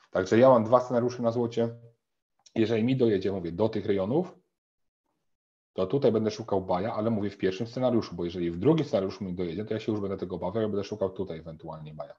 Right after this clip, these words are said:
Na chwilę obecną czekamy na sygnał. Jeżeli to by mi tu podbiło, no to tu będę shortów szukał, tu będę longów szukał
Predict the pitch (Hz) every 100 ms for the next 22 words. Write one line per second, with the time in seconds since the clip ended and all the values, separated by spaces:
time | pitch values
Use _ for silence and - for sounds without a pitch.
0 | _ _ _ _ _ _ _ _ _ _
1 | _ _ - 98 117 117 113 110 107 98
2 | 120 113 110 98 92 87 85 82 90 -
3 | 131 131 135 135 120 113 113 113 107 92
4 | 90 117 98 87 - 151 143 131 131 117
5 | 107 104 _ _ 110 113 98 95 82 82
6 | 85 85 - 85 85 82